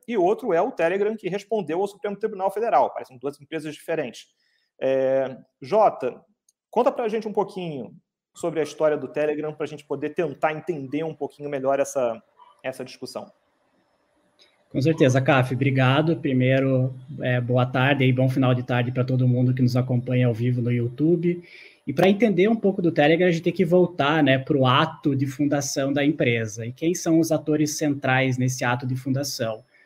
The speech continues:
Speaker 2: São dois irmãos, né? O Pavel e o Nikolai Durov. O Nikolai é um pouco mais velho que o Pavel, que hoje é presidente e C E O da empresa,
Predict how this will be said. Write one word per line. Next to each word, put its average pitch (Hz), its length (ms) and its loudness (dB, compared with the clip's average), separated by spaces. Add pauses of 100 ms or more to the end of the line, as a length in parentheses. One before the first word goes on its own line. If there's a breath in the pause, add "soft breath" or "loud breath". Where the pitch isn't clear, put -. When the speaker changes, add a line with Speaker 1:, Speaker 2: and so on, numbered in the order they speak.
(120 soft breath)
Speaker 2:
São 170 240 4
dois 208 220 6
irmãos, 131 500 4
né? 120 240 0
O 131 120 -2
Pavel 147 800 2
e 156 140 0
o 151 40 4
Nikolai 151 640 2
Durov. 127 580 2 (180)
O 139 60 -10
Nikolai 143 500 0
é 143 60 4
um 135 120 -4
pouco 175 300 -2
mais 139 380 -2
velho 135 420 2
que - 140 -10
o 127 60 -6
Pavel, 131 500 -2
que 117 180 -12
hoje 123 360 -4
é 120 100 -2
presidente 120 600 -8
e 117 40 -8
C - 180 -10
E 117 180 -6
O 113 140 -10
da 113 140 -8
empresa, 143 640 -4